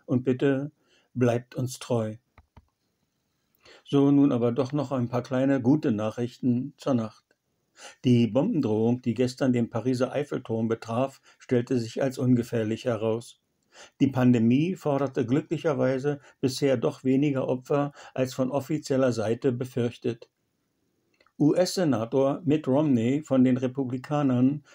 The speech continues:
der Impeach-, im Impeachment-Verfahren gegen Trump noch gegen diesen gestimmt hat, kündigte an, dass er bei der anstehenden Wahl des obersten Richters auf Seiten des Präsidenten sein wird.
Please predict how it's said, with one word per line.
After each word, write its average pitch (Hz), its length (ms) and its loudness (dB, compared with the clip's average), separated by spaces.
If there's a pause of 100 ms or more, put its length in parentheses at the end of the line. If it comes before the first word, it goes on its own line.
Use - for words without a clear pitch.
(180)
der 131 120 0
Impeach-, 131 600 0
im 151 160 2
Impeachment-Verfahren 139 1160 -2
gegen 131 280 2
Trump 151 380 -4 (360)
noch 135 320 2
gegen 127 680 0
diesen 120 280 2
gestimmt 131 460 0
hat, 151 240 -4 (300)
kündigte 127 480 2
an, 139 320 0 (220)
dass 127 200 0
er 139 100 2
bei 120 160 0
der 120 160 0
anstehenden 131 600 0
Wahl 117 220 -2
des 131 220 -4
obersten 131 440 -2
Richters 135 500 -4 (300)
auf 117 160 -4
Seiten 123 420 0
des 127 140 -2
Präsidenten 127 800 0
sein 117 280 0
wird. 110 320 -6